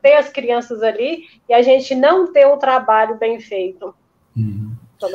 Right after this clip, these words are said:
Speaker 1: aí
Speaker 2: Uhum.
Speaker 1: vai ter a per-, perder a oportunidade.
Speaker 2: Sim.
Speaker 1: Aí nós
Speaker 2: Eu
Speaker 1: deixamos de ser semeadores,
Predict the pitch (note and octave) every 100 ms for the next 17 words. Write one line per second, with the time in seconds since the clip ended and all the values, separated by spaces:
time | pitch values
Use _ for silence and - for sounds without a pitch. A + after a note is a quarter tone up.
0 | F#3+ A3 A3 B3+ B3+ G#3 - - G#3+ A#3
1 | - C4 B3 - _ B3 C4 B3+ - -
2 | A#3+ A#3+ C4 E4 D#4+ C#4 C4+ B3+ B3 F#3+
3 | F3+ F3+ - _ _ _ _ _ - D#3
4 | D#3 D#3+ G#3+ A#3+ A#3 C4 D#4 - - B3+
5 | C4+ - C4+ B3 A#3+ - A#3+ A#3 A3 G#3+
6 | A3 B3 C#4+ D4+ D4+ -